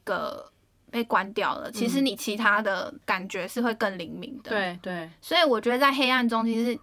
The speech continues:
Speaker 1: 搞不好你的听觉、嗅觉的那个开关是被打得更开。
Speaker 2: 对，而且你当下在里面其实不害怕，因为我们所在地是在礼拜堂。
Speaker 1: 哦，你就有一种安心感。
Speaker 2: 对，对，对，然后那时候
Speaker 1: 哦。
Speaker 2: 光一打开，你就看到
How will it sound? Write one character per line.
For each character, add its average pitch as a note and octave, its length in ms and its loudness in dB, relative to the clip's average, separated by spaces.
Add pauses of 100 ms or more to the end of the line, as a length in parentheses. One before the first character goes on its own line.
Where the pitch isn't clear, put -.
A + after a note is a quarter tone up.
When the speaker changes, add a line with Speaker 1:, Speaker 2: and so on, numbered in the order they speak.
(100)
Speaker 1:
搞 F#3+ 140 2
不 G#3+ 60 6
好 B3+ 60 6
你 A3+ 60 -2
的 G3+ 60 0
听 A#3 280 0
觉、 F#3+ 240 -2
嗅 G#3+ 240 -2
觉 E3+ 260 -8 (120)
的 F#3+ 140 -2
那 A3 120 -4
个 G#3 80 -6
开 G3 200 -2
关 G3 180 -2
是 G3+ 80 -10
被 F#3+ 300 -6
打 - 160 -4
得 - 80 -16
更 - 260 -10
开。 - 220 -12 (260)
Speaker 2:
对， F#3+ 400 -2
而 A#3+ 100 -4
且 D4+ 120 0
你 F3+ 420 -4 (220)
当 A#3+ 180 2
下 B3+ 180 0
在 A3+ 140 0
里 F3 100 -6
面 F3 140 -4
其 F3 140 -10
实 D#3+ 180 -8
不 D#3 160 -14
害 D3+ 300 -6 (180)
怕， - 360 -8 (220)
因 C#4 120 0
为 D4 40 6
我 B3 60 4
们 F#3 160 -2
所 F3 220 -6
在 G3 180 2
地 G3 140 -4
是 F#3 80 -10
在 F3+ 100 2
礼 D#3+ 180 -6
拜 C3+ 200 -6
堂。 - 180 -18 (1120)
Speaker 1:
哦， G#3+ 320 0
你 G#3 80 -4
就 C#4 100 4
有 G#3+ 140 4
一 - 20 4
种 G#3 120 0
安 G#3+ 220 0
心 G3+ 280 -8
感。 A#3+ 160 2
Speaker 2:
对， A#3 80 2
对， A3+ 100 0 (120)
对， G3+ 40 2
然 G3+ 140 2
后 B3 80 4
那 C4+ 100 2
时 C4+ 80 0
候 C4 60 2
Speaker 1:
哦。 - 80 -4
Speaker 2:
光 B3+ 200 2
一 C#4+ 100 -2
打 E3 220 0
开， G3 220 -6
你 F#3+ 60 -8
就 F#3+ 100 -8
看 G3 220 -8
到 F3+ 280 -2